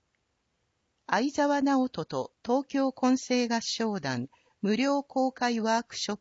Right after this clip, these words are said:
プ。時、九月二十五日金曜日十九時から。会場、大ホール。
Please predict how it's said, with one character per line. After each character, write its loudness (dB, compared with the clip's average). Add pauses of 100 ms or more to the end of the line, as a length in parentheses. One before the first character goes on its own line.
プ。 -6 (720)
時、 -10 (460)
九 -6
月 -4
二 4
十 -2
五 0
日 -4
金 4
曜 2
日 -4
十 -2
九 -4
時 -6
か -12
ら。 -8 (540)
会 -2
場、 -2 (160)
大 0
ホ -6
ー -8
ル。 -6